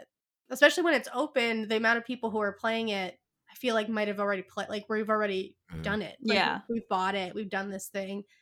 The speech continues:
Speaker 1: But then Baldur's Gate three, like, took, like, you could join that. I think you had to sign up for that one, though. So that one might not be, that one wasn't open. You had to sign up for that one,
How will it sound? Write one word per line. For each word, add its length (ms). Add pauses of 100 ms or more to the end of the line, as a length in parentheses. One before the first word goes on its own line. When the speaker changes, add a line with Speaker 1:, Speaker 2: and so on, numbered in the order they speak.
(180)
Speaker 1:
But 60
then 120
Baldur's 300
Gate 260
three, 260
like, 280 (420)
took, 200
like, 240
you 80
could 160
join 280
that. 140
I 100
think 180
you 60
had 100
to 260
sign 320
up 180
for 140
that 220
one, 140
though. 260
So 120
that 160
one 240
might 180
not 260
be, 320
that 100
one 120
wasn't 240
open. 380 (360)
You 60
had 40
to 60
sign 240
up 180
for 60
that 200
one, 300